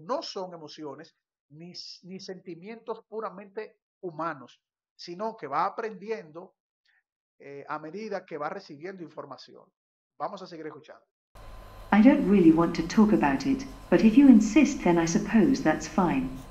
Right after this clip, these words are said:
Speaker 2: It's just been a tough week and I'm feeling a bit overwhelmed.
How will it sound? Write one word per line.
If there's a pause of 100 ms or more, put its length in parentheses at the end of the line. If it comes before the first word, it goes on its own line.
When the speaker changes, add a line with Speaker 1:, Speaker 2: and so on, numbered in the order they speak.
(380)
Speaker 2:
It's
just
been
a
tough
week
and
I'm
feeling
a
bit
overwhelmed.